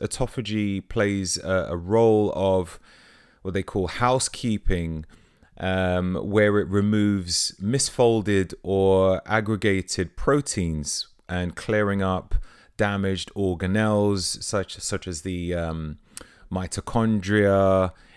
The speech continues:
endoplasmic, uh, reti-, what is it, what do you call it? Um, reticulum, and some other bits. <laughs> But, uh, also eliminates intracellular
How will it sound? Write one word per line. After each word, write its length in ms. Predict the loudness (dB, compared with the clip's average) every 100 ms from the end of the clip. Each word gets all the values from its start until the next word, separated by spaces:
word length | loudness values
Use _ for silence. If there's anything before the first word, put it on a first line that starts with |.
| _ -4
endoplasmic, 1040 | -2 0 -2 0 0 0 -2 -2 -2 -6 _ -8
uh, 920 | -2 0 0 0 0 0 0 0 0 -4
reti-, 640 | -6 -6 -6 -8 -14 -12
what 100 | -12
is 100 | -12
it, 40 | -10
what 60 |
do 40 | -12
you 40 |
call 220 | -4 -2
it? 160 | -2 0
Um, 480 | 0 2 0 -2 -6 _ _ _ _ _ _ -6
reticulum, 960 | -4 -2 -4 0 4 4 4 2 0 -6 _ _ _ -20 -6
and 540 | -2 0 2 0 0
some 220 | -2 -2
other 160 | -2 -2
bits. 400 | -4 -6 -6 -8 2 2 4 -2 0
<laughs> 200 | 0 0 -2 -8 -14 -12 0
But, 360 | 2 2 0
uh, 120 | 2 4
also 800 | 4 4 4 4 6 6 2 2
eliminates 600 | 2 4 2 0 -2 -2
intracellular 1000 | -2 -4 -6 2 2 4 2 0 -2